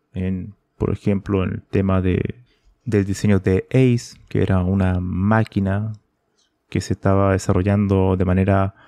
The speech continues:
paralela a lo que estaba haciendo von Neumann con la edvac. O sea, fue un hombre que también estuvo involucrado de manera menor,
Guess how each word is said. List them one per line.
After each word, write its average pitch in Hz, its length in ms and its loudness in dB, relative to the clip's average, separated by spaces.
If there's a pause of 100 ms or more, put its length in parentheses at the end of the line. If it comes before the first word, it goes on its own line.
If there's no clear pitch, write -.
(420)
paralela 101 480 0
a - 20 2
lo 101 120 0
que 95 80 -6
estaba 98 240 2
haciendo 95 360 2
von 92 360 0
Neumann 98 480 -2
con 95 200 -6
la - 220 -4
edvac. 104 380 -2 (1120)
O 127 60 -6
sea, 175 240 -4
fue 170 200 -2
un 156 80 0
hombre 160 220 0
que 143 120 -2
también 120 640 0 (180)
estuvo 117 320 2
involucrado 113 480 2
de 113 100 4
manera 98 420 2
menor, 110 380 4